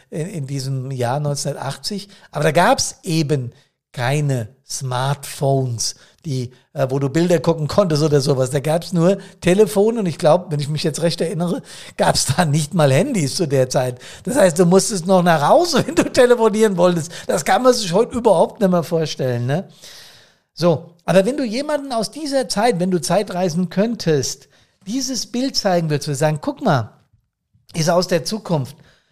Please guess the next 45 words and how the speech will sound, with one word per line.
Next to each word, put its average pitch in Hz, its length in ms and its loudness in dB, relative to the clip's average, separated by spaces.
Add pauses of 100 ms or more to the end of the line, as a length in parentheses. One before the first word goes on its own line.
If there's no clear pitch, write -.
(280)
Was 139 160 -6
machen 208 380 0
die 151 160 -2
denn 135 140 -4
da?“ 131 220 2
Und 123 80 -4
da 131 100 0
wird 170 180 -4
der 208 80 2
bestimmt 196 420 -4
sagen, 190 340 2
oder 151 160 0
die, 170 360 -4 (220)
„Na 147 120 -4
ja, 165 160 2
das 143 100 -4
sind 175 140 -4
irgendwelche 170 400 -2
Aliens, 156 560 -6
ne? 165 180 -2 (540)
Was, - 200 -8 (200)
was 135 180 -4
haben 170 140 -2
die 202 80 -4
denn 151 180 -2
alle 156 220 -2
da 151 180 2
in 143 60 -2
der 127 160 0
Hand 233 180 -2
und 180 100 -4
wo, 139 220 -4
warum 170 240 0
gucken 180 220 -6
die 175 100 -2
da 170 120 2
alle 160 220 -2
drauf? 160 600 -2 (320)
Komisch, 160 600 2
ja.“ 123 260 -8 (420)
Es 147 160 -2
würde 233 160 0
überhaupt 190 420 -2
niemand 220 380 -4
verstehen, 226 1080 -4